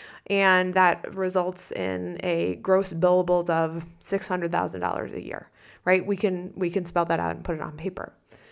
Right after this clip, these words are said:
But if you're really kind of just with this thought of like, "I'm just not worth that much," and the, the, you might just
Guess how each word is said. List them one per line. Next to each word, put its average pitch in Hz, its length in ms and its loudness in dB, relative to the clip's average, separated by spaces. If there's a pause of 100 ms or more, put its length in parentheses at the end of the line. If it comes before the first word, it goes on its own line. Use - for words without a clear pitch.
(400)
But 226 180 8
if 226 140 4
you're 240 240 6
really 277 280 8
kind 247 200 2
of 220 80 2
just 214 240 2
with 208 180 4
this 190 180 4
thought 247 240 6
of 196 80 0
like, 170 280 0
"I'm 202 120 -6
just 240 160 -6
not 202 260 0
worth 226 200 0
that 202 180 0
much," 202 400 -4 (120)
and 202 480 -4
the, - 80 -10 (100)
the, 202 380 -2
you 214 200 -2
might 214 420 2
just - 440 -6